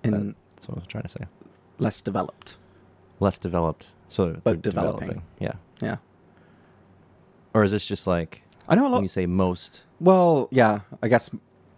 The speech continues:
Speaker 1: most comes with a caveat of a type of surgery.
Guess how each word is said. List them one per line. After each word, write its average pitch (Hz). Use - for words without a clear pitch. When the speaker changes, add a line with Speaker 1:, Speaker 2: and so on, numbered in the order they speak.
Speaker 1:
most 113
comes 101
with 101
a 98
caveat 113
of -
a 95
type -
of -
surgery. -